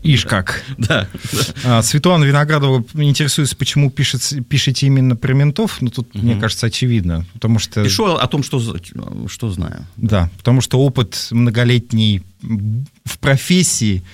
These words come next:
Speaker 2: Конечно же.
Speaker 1: Мгм.
Speaker 2: Но действительно такой вот срез общества. Не сами менты, а вот эти вот люди, которых окружают. С-, сколько много трагедий, сколько много вс-, драм, ну, всего.
Speaker 1: Мгм. Каролина спрашивает, какие ещё, э, о, какие у вас есть ещё книги?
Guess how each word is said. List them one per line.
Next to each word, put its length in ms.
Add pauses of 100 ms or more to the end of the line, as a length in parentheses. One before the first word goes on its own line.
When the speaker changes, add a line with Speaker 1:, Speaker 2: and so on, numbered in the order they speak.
Speaker 2:
Конечно 400
же. 100
Speaker 1:
Мгм. 220
Speaker 2:
Но 120
действительно 400
такой 180
вот 140
срез 340
общества. 320
Не 100
сами 360 (240)
менты, 360
а 80
вот 160
эти 140
вот 160
люди, 300
которых 380
окружают. 720
С-, 280
сколько 260
много 180
трагедий, 640
сколько 360
много 260
вс-, 240
драм, 420
ну, 120
всего. 360 (200)
Speaker 1:
Мгм. 460 (420)
Каролина 400
спрашивает, 440
какие 360
ещё, 600
э, 60
о, 440
какие 260
у 20
вас 160
есть 220
ещё 220
книги? 340